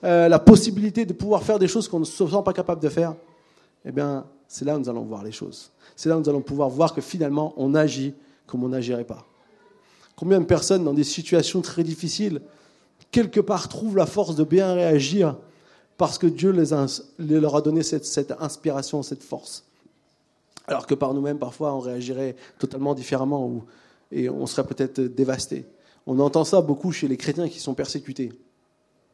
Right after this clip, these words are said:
Souvent, ils nous donnent des leçons d'amour parce que même si des fois, des gens tuent leur famille, mais ils continuent à aimer même ceux qui ont tué leur famille. Et ça, c'était incroyable. <coughs> Et ça, c'est la force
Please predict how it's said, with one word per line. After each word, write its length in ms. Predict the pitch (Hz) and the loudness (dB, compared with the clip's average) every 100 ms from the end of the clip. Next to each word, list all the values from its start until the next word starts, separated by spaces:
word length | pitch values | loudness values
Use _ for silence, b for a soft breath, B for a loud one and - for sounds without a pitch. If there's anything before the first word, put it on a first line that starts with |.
| _ | _
Souvent, 320 | - - 160 160 | -16 -10 -4 -4
ils 100 | 139 | -4
nous 60 | |
donnent 200 | 127 151 | -4 -2
des 80 | 135 | -2
leçons 400 | 139 139 - 180 | -2 -2 0 0
d'amour 440 | 147 147 175 165 b b b b b - | 0 2 0 0 b b b b b -8
parce 160 | 135 | -6
que 100 | - | -2
même 200 | 151 180 | 0 0
si 200 | 185 175 | 0 -4
des 120 | 151 | -4
fois, 240 | 151 170 165 143 127 - _ | -2 0 0 0 -4 -12 _
des 140 | 131 | -2
gens 160 | 135 156 | 0 0
tuent 180 | 143 190 | -2 -4
leur 160 | 170 | -4
famille, 380 | - 147 151 147 | 0 0 2 -2
mais 180 | 123 127 | -4 -6
ils 120 | 151 | -8
continuent 440 | - 156 - 160 151 | -2 -2 0 -2 -2
à 120 | 127 | -2
aimer 240 | - 151 151 | 0 2 0
même 220 | 143 135 | -2 -6
ceux 260 | - 143 - B B | -6 -8 -10 B B
qui 100 | - | -6
ont 60 | 156 | -6
tué 140 | - | 0
leur 140 | 147 131 | -2 0
famille. 320 | 143 135 123 | -2 -4 -4
Et 40 | |
ça, 180 | 123 165 | -4 -4
c'était 280 | - 131 - | -4 -8 -8
incroyable. 480 | 143 120 135 127 127 b b b b _ _ _ _ | -10 -8 -6 -8 -10 b b b b _ _ _ _
<coughs> 60 | - 208 202 - - - - - B B - | 2 4 -6 -8 -2 -2 -2 -12 B B -8
Et 80 | 147 | -2
ça, 220 | 226 214 | 2 2
c'est 300 | - 165 151 | 2 -2 -2
la 120 | 139 | -8
force 440 | - 165 - - | -2 -2 -4 -12